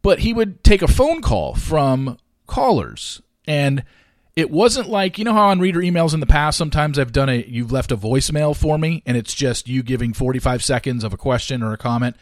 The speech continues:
and then I answer it. There's no back and forth 'cause you're basically leaving a message. These were actual phone calls. Chris was conversing with these people. It was a recorded phone call for this podcast. So my question is, I listened to the first two podcasts,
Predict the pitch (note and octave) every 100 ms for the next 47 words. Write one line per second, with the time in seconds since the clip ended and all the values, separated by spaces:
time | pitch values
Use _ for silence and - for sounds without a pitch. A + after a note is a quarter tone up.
0 | _ - A2+ A2 G#2+ A2+ B2 D3 D3+ C3+
1 | D#3+ D3+ D3+ B2 G#2+ - F#3 A2+ - A2
2 | G#2+ B2+ - G#2+ A#2 G2+ G2+ C#3 - -
3 | - _ _ - G3+ D4+ D#4+ A#3+ G#3+ -
4 | F#3+ - A3+ G#3 G2 C2+ - G3+ F#3+ E3+
5 | - C#3 D#3+ F#3+ - C#3+ A2+ - _ _
6 | - D3 B2+ - F3 D#3+ E2 G2 A#2+ A#2+
7 | A2+ - E3 D#3+ B2+ - D#3+ F#3 - F#2+
8 | - G#2 F#2+ - D3+ D3+ G#2+ D#2 C#2+ -
9 | - _ _ _ - A3+ A#3 G#3 A#3+ D4+
10 | - D#3+ G#2 F#2+ G#2 - _ _ _ _
11 | _ _ _ _ - - F4 B3 E4+ A3
12 | D3 A#2 - D#3 - F#3 - - C#3+ A#2+
13 | F2 F#2+ A#1+ - -